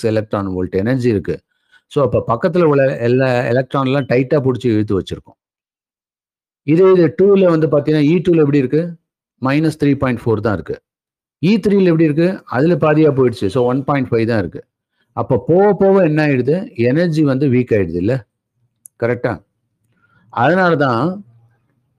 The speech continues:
வேலன்சிங்கிறத என்ன சொல்றோம்? The number of electrons in the outermost shell. அப்படின்னா என்ன அர்த்தம்? They are not under the influence of, uh, nucleus, and that is why they will be looking for some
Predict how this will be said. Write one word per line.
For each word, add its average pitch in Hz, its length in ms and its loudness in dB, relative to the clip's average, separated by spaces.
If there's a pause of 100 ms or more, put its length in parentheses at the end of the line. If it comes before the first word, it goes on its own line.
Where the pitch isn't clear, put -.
(120)
வேலன்சிங்கிறத 170 920 2
என்ன 143 180 0
சொல்றோம்? 120 400 -4 (800)
The 113 140 -2
number 147 280 0
of 160 120 -4
electrons 135 400 -2
in 117 80 -2
the 110 100 2
outermost 110 460 -2 (120)
shell. 87 180 -2 (100)
அப்படின்னா 117 280 -2
என்ன 123 140 -2
அர்த்தம்? 113 320 -6 (640)
They 104 200 0 (180)
are 135 100 2 (180)
not 175 180 0 (120)
under 151 260 0
the 139 160 2
influence 139 400 -2 (100)
of, 123 60 -4 (120)
uh, 127 120 0 (160)
nucleus, 120 560 0 (100)
and 113 200 -2
that 143 260 0
is 143 80 -4 (100)
why 127 120 2 (880)
they 165 100 4 (100)
will 185 240 2
be 170 100 4 (260)
looking 170 320 -2 (100)
for 151 120 2 (180)
some 165 160 -2